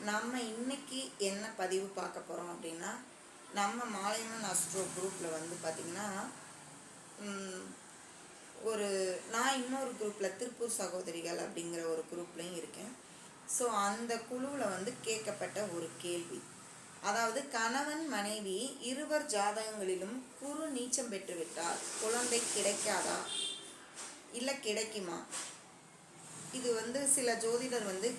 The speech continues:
கிடைக்காது அப்படின்னு சொல்றாங்க. But எனக்கு சந்தேகமா இருக்குன்னு ஒரு ஜோதிடர்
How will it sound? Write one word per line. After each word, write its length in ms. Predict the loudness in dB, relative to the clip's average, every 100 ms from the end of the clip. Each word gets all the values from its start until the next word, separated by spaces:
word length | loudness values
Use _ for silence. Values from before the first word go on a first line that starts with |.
| 2
கிடைக்காது 840 | 4 4 4 4 4 6 4 4
அப்படின்னு 320 | 0 -2 -2 0
சொல்றாங்க. 480 | 2 2 0 0 -2 -4 -6 -14 -14 -14 -4 4
But 180 | 8
எனக்கு 340 | 8 6 2 6
சந்தேகமா 540 | 6 6 2 0 0 0
இருக்குன்னு 440 | 0 -2 -4 -2
ஒரு 200 | -2 -2 -2
ஜோதிடர் 500 | -2 0 0 -2